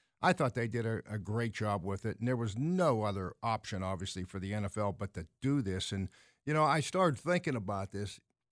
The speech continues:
You know, I've had players, uh, where I've had to sit down and tell 'em, you know, that the injury you have is, is gonna keep you out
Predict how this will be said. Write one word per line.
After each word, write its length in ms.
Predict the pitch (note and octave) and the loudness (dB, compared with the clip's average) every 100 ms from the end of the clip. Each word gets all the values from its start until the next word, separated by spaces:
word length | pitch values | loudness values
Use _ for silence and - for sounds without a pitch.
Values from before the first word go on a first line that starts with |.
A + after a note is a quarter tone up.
| - | -8
You 100 | C3 | -4
know, 140 | A2+ | -2
I've 180 | G#2 E3+ | 2 2
had 240 | E3+ C#3+ - | 2 0 -4
players, 680 | - C#3 B2+ A2+ A#2 A2+ - _ _ G#2+ | -2 2 2 0 -2 -6 -12 _ _ -8
uh, 220 | G2+ F2+ | -6 -6
where 400 | G2 A2+ G#2+ - _ _ _ - | -4 -2 -2 -6 _ _ _ -8
I've 160 | A#2 A#2 | -2 0
had 100 | B2 | 0
to 80 | |
sit 300 | A#2+ - A#2+ | 0 -2 -2
down 260 | B2 A#2 A#2 | 2 2 2
and 140 | G#2 | -2
tell 200 | - G#2+ A2 | -2 0 0
'em, 100 | G2 | 0
you 80 | A2+ | 0
know, 180 | A2+ A2 | 0 0
that 200 | A2+ A2+ - | 0 -2 -6
the 160 | A#2 | -6
injury 400 | - F3 D3 D3+ | 0 0 2 2
you 220 | C#3 C3+ | 4 4
have 380 | B2+ B2 B2 A2 | 6 4 2 2
is, 240 | G#2+ G2 - _ _ _ | -2 -4 -8 _ _ _
is 100 | A2+ | -2
gonna 220 | C3 C3 | 0 0
keep 320 | A2 C#3 B2+ | 0 -2 -2
you 140 | A2+ A#2 | 0 2
out 240 | A2+ G#2+ | 2 0